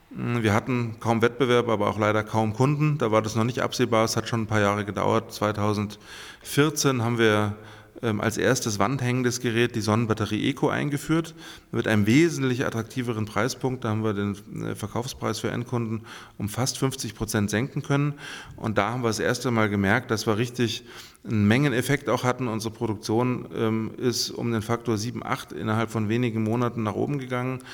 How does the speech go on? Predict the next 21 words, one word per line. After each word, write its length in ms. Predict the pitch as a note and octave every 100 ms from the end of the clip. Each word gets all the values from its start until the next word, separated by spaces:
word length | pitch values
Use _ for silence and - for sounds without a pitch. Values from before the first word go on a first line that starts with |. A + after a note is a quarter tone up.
| - - -
Und 120 | A2+
ab 140 | G#2+
dem 200 | A#2 A#2+
Zeitpunkt 460 | B2 A2 B2 B2+ A#2
war 140 | G#2+
schon 240 | A2 A#2+ A2
klar, 460 | - G2 A2+ B2+ - - - - -
dass 180 | A2
das, 440 | G#2+ A2+ G#2+ - -
äh, 360 | B2 G#2+ G#2+ -
ein 120 | A2+ G#2
Markt, 640 | F#2+ B2 - - - - _ -
äh, 400 | - A2 G#2+ G#2+ G2 G2+ - -
werden 400 | - G#2+ G#2 G#2+
kann 320 | G#2 G#2+ B2+ C#3
und 160 | A2
sehr 160 | G2+ A2
wahrscheinlich 320 | G#2 A2 G#2+
auch 100 | F#2+
werden 300 | G2 G2+ G2
wird, 280 | G#2 D3